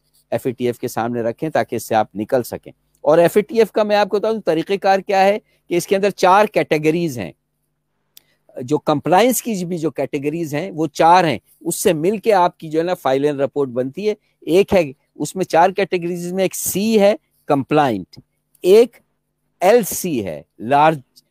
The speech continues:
लार्जली कंप्लायंट, एक सी, एक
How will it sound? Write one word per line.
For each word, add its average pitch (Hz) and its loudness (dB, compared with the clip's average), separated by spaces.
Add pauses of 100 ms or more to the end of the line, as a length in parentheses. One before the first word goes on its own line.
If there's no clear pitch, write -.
लार्जली 185 2
कंप्लायंट, 113 -8 (440)
एक 202 0
सी, - -14 (260)
एक 202 -4